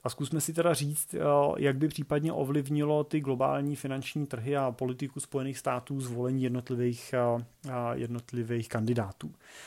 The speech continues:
Tak když začneme současným americkým prezidentem Donaldem Trumpem, tak, eh, v případě jeho zvolení, tak, eh,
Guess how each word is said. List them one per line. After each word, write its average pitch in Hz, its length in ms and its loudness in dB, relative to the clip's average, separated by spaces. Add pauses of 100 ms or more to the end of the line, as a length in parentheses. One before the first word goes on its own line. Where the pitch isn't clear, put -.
(340)
Tak 131 180 -2
když 135 120 0
začneme 160 320 2
současným 160 480 0
americkým 151 400 0
prezidentem 147 540 2
Donaldem 143 440 2
Trumpem, 135 440 2
tak, 143 280 0
eh, 139 40 6 (500)
v - 80 -20
případě 175 380 6
jeho 160 260 6
zvolení, 156 560 4 (300)
tak, 139 220 0
eh, 139 40 4